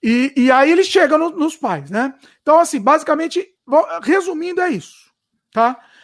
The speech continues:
A, a menina, ela tá meio insegura em relação ao, ao, ao rapaz, ao namorado.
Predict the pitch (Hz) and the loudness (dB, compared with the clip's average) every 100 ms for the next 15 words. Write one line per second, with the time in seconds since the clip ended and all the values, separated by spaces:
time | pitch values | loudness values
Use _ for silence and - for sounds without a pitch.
0 | _ - 269 320 - 277 294 320 320 370 | _ -2 -2 0 0 2 0 -6 -8 -4
1 | 370 349 339 339 320 339 339 339 - 359 | -2 0 0 0 -2 -4 -10 -12 -8 -8
2 | 262 285 320 302 294 302 285 285 285 294 | -4 -4 -2 -2 -2 -2 -4 -4 -2 -4
3 | - 269 285 277 277 285 - 240 240 269 | -2 -4 -4 -6 -12 -12 -6 -4 -4 -6
4 | 214 175 190 208 233 214 151 | -10 -10 -12 -10 -10 -10 -12